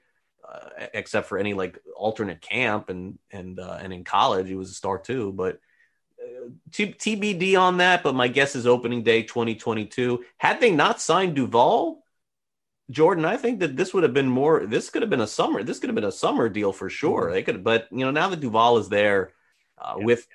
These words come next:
Speaker 1: you know, Cooper playing too, I, I think we're looking at August first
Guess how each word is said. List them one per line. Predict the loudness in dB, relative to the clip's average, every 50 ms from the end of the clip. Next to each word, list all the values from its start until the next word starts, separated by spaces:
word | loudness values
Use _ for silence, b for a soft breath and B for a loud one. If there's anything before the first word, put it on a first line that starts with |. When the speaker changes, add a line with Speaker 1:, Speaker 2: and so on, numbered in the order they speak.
| _ _
Speaker 1:
you | -8 -8
know, | -6
Cooper | -6 -6 -8 -6 -6 -6 -6
playing | -4 -4 -4 -4 -4 -6
too, | -6 -6 -4 -2 -2
I, | -2 -2 0
I | -2 -2
think | -2 -4 -4 -4
we're | -4
looking | -2 -2 -2 -4 -4 -6 -6 -4 -2
at | 0 0 0 -2 -4 -8 _ _ _ _ -20 -10 -2 2
August | 4 4 4 4 2 -2 -4 -6 -16
first | -6 0 2 2 2 2 0 -4 -12 -16 -20 -20